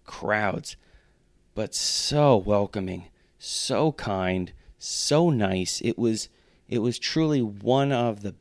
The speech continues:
best running community experiences I've ever been a part of. I had a blast. I can't tell you how many hugs, how many handshakes,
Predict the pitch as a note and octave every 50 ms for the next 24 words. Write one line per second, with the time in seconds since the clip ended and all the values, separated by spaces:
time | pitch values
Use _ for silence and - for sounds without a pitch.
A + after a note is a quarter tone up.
0 | _ _ - A#2 A2 A2 A2 - - - - - - - _ _ _ _ _ _
1 | _ _ _ _ _ _ _ _ - F#2+ G#2 A#2 A#2+ B2 A#2+ A#2+ - - A2 G#2+
2 | G#2 G#2 G#2 G2+ F#2+ G2+ G2 - - - - G2+ G2 F#2 - G2 G2 F2+ - -
3 | - - F#2 F#2+ G2+ G2 - - G2 G2 G2 F2 - F2+ E2+ E2 - - E2+ D#2
4 | - - - - - _ - F#2+ F#2+ F#2+ G2 G2 F#2 F2+ G2 F2+ - _ - G#2+
5 | A2+ A2 G#2+ G#2+ G#2 G2 - - - - G2+ G2 - - - G#2+ - - - -
6 | G#2+ G2+ F#2+ F#2+ G2 F#2+ F#2+ F#2 E2 - - - G#2+ A2 A2+ A2+ G#2+ G#2+ G#2 -
7 | - - - - - - - - _ - G#2+ G#2+ G#2 F#2 F2 F#2 G#2 G#2 G#2 G#2
8 | G#2 - - G#2+ G2+ F#2+ - -